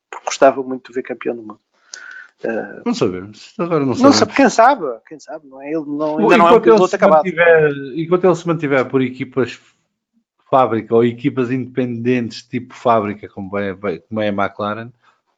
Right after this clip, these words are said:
Speaker 2: eh, aguenta-se bem. Eh, e tem, tem essa oportunidade sempre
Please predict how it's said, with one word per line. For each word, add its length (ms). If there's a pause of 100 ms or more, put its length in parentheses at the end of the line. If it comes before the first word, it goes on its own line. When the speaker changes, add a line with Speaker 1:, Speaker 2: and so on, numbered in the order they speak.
(440)
Speaker 2:
eh, 920
aguenta-se 480
bem. 160 (180)
Eh, 380
e 80
tem, 280
tem 180
essa 200
oportunidade 480
sempre 260